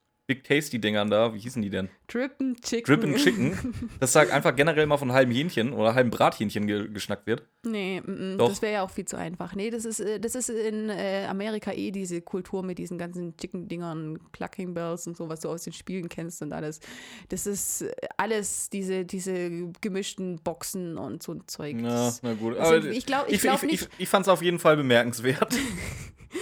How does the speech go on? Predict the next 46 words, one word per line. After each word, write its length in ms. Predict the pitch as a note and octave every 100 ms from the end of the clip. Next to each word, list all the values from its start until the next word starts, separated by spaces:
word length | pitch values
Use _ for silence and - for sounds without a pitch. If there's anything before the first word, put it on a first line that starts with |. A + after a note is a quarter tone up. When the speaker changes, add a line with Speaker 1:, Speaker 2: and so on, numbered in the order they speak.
| G4+ C4+
Speaker 2:
Ich 120 | C4
glaub 200 | C4 B3+
nicht, 160 | C4 B3+
dass 120 | B3+
diese, 360 | A3 G#3 A3
die, 420 | F#3+ A3 G#3+ G3+ -
diese 240 | A3 G#3+
Buden 340 | F#3 A3 A3 F#3+
haben 200 | F#3+ F#3+
mit 100 | F3+
diesen 260 | F#3 F3+
halben 200 | F3 F#3+
Hähnchen, 480 | F3+ F#3 F#3+ F#3 F3+
wo 80 | F3
sich 140 | F3+
dann 140 | E3+ -
drehen. 280 | - F3+ F#3
Haben 160 | A3
wir 100 | G#3+
nicht. 240 | F3 E3+ -
Oder 160 | F#3+ F#3
haben 160 | G3+ G#3
die 80 | F3+
nicht? 240 | E3 - - -
Haben 180 | F#3 F#3+
wir. 300 | F#3 G3+ F#3 - _
Ich 140 | -
glaub, 180 | G3 F#3+
das 160 | F#3 -
gehört 220 | F3+ F#3+
da 60 |
gar 160 | F3+ E3
nicht 140 | E3+
so 80 | -
dazu. 320 | F3 - - F#3
Speaker 1:
Ja, 240 | G#2+ G#2+ A2+ A2
das 180 | - C3+
weiß 180 | D3+ D#3+
ich 100 | D#3
nicht. 160 | C#3+ F#3+
Speaker 2:
Wir 100 | F3+
haben 80 | F3+
Speaker 1:
Keine 120 | -
Speaker 2:
eher 60 | A#2+
Speaker 1:
Ahnung, 180 | A2+
Speaker 2:
so, 100 | F3